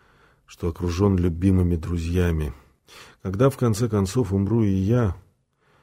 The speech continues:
хочу, чтобы немедленно, ни секунды, ко мне слетелись все мои друзья со службы, из больницы,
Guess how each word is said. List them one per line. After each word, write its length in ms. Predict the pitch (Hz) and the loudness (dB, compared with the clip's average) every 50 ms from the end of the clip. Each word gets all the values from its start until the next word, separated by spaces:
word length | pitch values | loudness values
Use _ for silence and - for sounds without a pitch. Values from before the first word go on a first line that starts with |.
| _ _ _ _ | _ _ _ _
хочу, 300 | - 104 95 - 151 131 | -10 -8 -4 -2 -2 0
чтобы 240 | - 120 110 113 | 0 2 4 6
немедленно, 560 | 113 117 120 131 143 147 135 117 123 120 120 120 | 6 6 8 8 8 6 6 4 4 4 4 4
ни 40 | |
секунды, 680 | 113 - - 113 - - 127 131 127 120 113 104 92 95 | 2 0 -2 -6 -4 0 4 6 8 8 6 6 4 2
ко 120 | 95 98 | 2 2
мне 160 | 90 92 92 90 | 2 2 2 0
слетелись 600 | - 107 101 92 - - 127 117 110 - - - | 0 -2 -2 -2 0 0 2 2 0 0 -4 -8
все 300 | - - - - 135 123 | -12 -8 -2 0 0 2
мои 260 | 117 110 104 107 101 | 2 2 0 0 -2
друзья 680 | 92 95 95 95 90 87 87 87 85 80 78 71 - - _ _ _ _ _ _ _ _ _ _ _ _ | -2 -4 -4 -4 -4 -2 -2 -2 0 0 -2 -4 -6 -12 _ _ _ _ _ _ _ _ _ _ _ _
со 140 | - 101 92 | -8 -8 -4
службы, 600 | - 113 113 113 107 95 87 76 76 78 85 - _ _ _ _ _ _ _ _ _ | -2 0 2 2 2 2 0 -4 -6 -8 -10 -12 _ _ _ _ _ _ _ _ _
из 160 | - 113 107 | -10 -8 -4
больницы, 680 | 98 104 101 95 92 90 85 80 76 - - - - | 0 2 2 4 4 2 2 0 -2 -6 -10 -12 -14